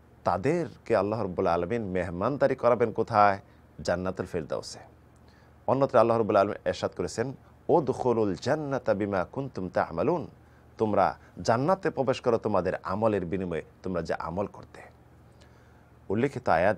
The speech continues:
দিয়ে যেটা আমরা বুঝতে পারতেছি যে আমল করতে হবে জান্নাতে যাওয়ার জন্য, এবং আমলকারীদের জন্য সৎ আমল যে করবে বেশি বেশি, আল্লাহ রাব্বুল আলামিন তাকে জান্নাত দিবেন,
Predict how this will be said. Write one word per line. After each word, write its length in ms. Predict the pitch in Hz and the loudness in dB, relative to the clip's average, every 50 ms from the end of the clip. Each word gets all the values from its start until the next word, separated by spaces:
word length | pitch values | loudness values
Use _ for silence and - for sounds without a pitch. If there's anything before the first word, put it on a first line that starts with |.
| 85 - | -2 -6
দিয়ে 200 | 82 80 80 - - - - - - - - - - - - - - | -6 -6 -6 -10 -14 -20 -20 -20 -20 -20 -20 -20 -20 -20 -20 -10 -6
যেটা 220 | - 101 - 101 87 | -4 -2 0 0 0
আমরা 160 | 82 80 80 | 0 -2 -4
বুঝতে 280 | - 98 92 - - | -4 -6 -6 -4 -4
পারতেছি 520 | 95 87 82 - 76 69 - - 117 147 - - - - - - - - - - - | -2 -2 -4 -6 -8 -10 -8 -6 -8 -8 -8 -12 -20 -20 -20 -20 -20 -20 -20 -16 -8
যে 140 | - 90 - - - | -6 -6 -4 -4 -4
আমল 340 | 82 95 104 131 165 196 | -4 -2 0 2 2 2
করতে 300 | 185 - 156 143 - - | 2 0 -4 -4 -2 -2
হবে 120 | 127 107 104 | 0 0 2
জান্নাতে 420 | 90 107 98 104 104 92 - 101 | 2 2 2 2 0 0 -2 -2
যাওয়ার 220 | 82 95 87 82 73 | -2 0 -2 -2 -2
জন্য, 320 | 80 76 76 71 67 - - - - - - - - - - - - - - - - - - - - - - | -6 -8 -8 -8 -10 -12 -16 -20 -20 -20 -20 -20 -20 -20 -20 -20 -20 -20 -20 -20 -20 -20 -20 -20 -20 -8 -4
এবং 380 | - 101 104 107 92 87 78 - - - - | -2 0 0 0 0 0 -4 -8 -14 -14 -6
আমলকারীদের 1000 | - 82 95 110 117 123 147 202 214 214 - - - 156 143 139 120 127 120 101 | -2 0 2 2 2 2 4 4 4 2 2 2 4 4 4 6 4 4 2 4
জন্য 380 | 90 110 104 104 104 101 98 98 | 2 0 0 0 0 0 0 -2
সৎ 480 | - - - - 127 151 185 190 190 - | -2 -6 0 6 8 8 8 6 4 2
আমল 260 | - 131 135 127 123 101 | 2 4 4 4 2 2
যে 220 | 92 113 107 - - - - | 2 2 2 2 0 -6 -4
করবে 300 | - 92 87 82 98 110 | -4 -2 0 0 0 0
বেশি 260 | 95 85 85 - - | 0 -2 -4 -6 -6
বেশি, 360 | 85 76 78 - 131 170 202 - - - - - - - | -8 -8 -8 -6 -6 -6 -6 -8 -12 -20 -20 -20 -8 -4
আল্লাহ 220 | - 101 110 123 123 | -2 -2 -2 -2 -2
রাব্বুল 220 | 107 98 90 95 | -4 -2 0 0
আলামিন 340 | 82 78 80 80 82 120 127 | 2 2 0 0 -2 -4 -4
তাকে 260 | - - 87 - 82 | -4 -6 -4 -4 -6
জান্নাত 360 | 78 87 82 82 87 92 95 | -4 -4 -4 -4 -4 -4 -4
দিবেন, 300 | 92 101 104 135 165 170 | -4 -2 -2 -2 -2 -2